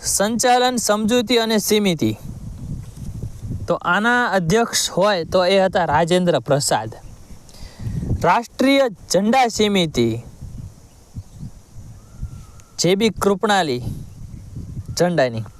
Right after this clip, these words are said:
કેન્દ્ર એટલે સંઘની બંધારણ સમિતિ,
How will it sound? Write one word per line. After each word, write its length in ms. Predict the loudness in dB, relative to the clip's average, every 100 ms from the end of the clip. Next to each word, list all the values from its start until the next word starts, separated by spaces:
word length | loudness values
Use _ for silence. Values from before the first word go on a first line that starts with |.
| -18 -20 -8 0
કેન્દ્ર 340 | 0 2 4
એટલે 300 | 4 4 2 0 0
સંઘની 360 | 2 4 2 4
બંધારણ 480 | 2 4 4 4 2 2
સમિતિ, 580 | 2 2 2 0 -2